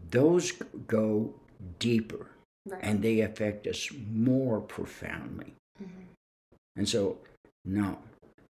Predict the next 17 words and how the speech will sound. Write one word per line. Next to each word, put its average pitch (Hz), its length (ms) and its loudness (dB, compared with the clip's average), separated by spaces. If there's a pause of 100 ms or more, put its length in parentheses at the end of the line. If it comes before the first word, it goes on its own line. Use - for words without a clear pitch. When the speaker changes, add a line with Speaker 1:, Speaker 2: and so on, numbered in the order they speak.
Speaker 1:
it 107 180 8
is 107 220 4
important 131 960 2
that 90 340 -4
no 107 240 4
matter 101 240 2
what 101 240 0
anybody 123 540 2
says, 98 580 2 (140)
no 87 120 -4
matter 110 320 2
what 101 340 -2
church, 98 500 -2
no 85 100 -6
matter 104 300 -2
what 110 340 -2
pastor, - 640 -4